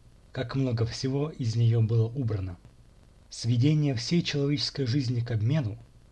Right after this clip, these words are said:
приводит не только к замалчиванию остальных форм экономического взаимодействия,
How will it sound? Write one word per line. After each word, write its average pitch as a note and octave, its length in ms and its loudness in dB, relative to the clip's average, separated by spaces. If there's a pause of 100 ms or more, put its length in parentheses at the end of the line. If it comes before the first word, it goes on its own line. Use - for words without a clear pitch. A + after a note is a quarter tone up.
приводит A#2+ 500 -2
не B2 100 -2
только F3+ 320 0
к A2 80 -2
замалчиванию A#2+ 760 -2
остальных A#2 460 0
форм B2 340 -2
экономического A2+ 760 0
взаимодействия, A2 920 0